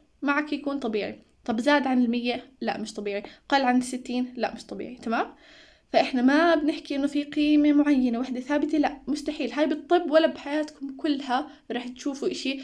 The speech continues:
لازم يكون رقم واحد، لا كله بالطب رينج بنعطي، تمام؟ أوكي، سواء أمينو أسيد، جلوكوز، كله، كله هذا بكون relatively constant، يعني تقريبًا ثابت، بنعطي رينج له، أوكي؟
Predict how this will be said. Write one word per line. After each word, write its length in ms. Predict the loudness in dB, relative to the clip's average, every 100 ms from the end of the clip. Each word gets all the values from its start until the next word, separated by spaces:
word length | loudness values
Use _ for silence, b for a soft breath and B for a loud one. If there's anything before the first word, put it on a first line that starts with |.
| B
لازم 220 | -2 0 -2
يكون 260 | -2 -4
رقم 240 | -4 -6 -6
واحد، 300 | -8 -6 -4
لا 200 | -4 -4
كله 520 | 6 8 10 8 6
بالطب 420 | -4 0 4 4
رينج 340 | 4 0 -2 -10
بنعطي، 340 | -8 -10 -12 -16
تمام؟ 280 | -8 -6 -6 -8 b b b 0
أوكي، 220 | 0 -2 -20 _ _ _ _ _ _ -20 -8
سواء 440 | 0 4 4 2 B B -2
أمينو 340 | 2 4 2 2
أسيد، 440 | 0 4 2 2
جلوكوز، 440 | -2 2 4 4
كله، 340 | 2 0 0 -2 -10
كله 440 | 0 4 6 4 2
هذا 160 | 0
بكون 340 | -4 0 0 0
relatively 760 | -2 0 2 4 4 4 2 0 -4
constant، 420 | -4 -6 -8 -4
يعني 180 | -2 -2
تقريبًا 720 | -4 -2 4 4 4 2 0
ثابت، 480 | -2 -2 -2 -8 -8
بنعطي 360 | 0 0 2 4
رينج 380 | 4 0 -4
له، 100 | -10
أوكي؟ 280 | -10 0 2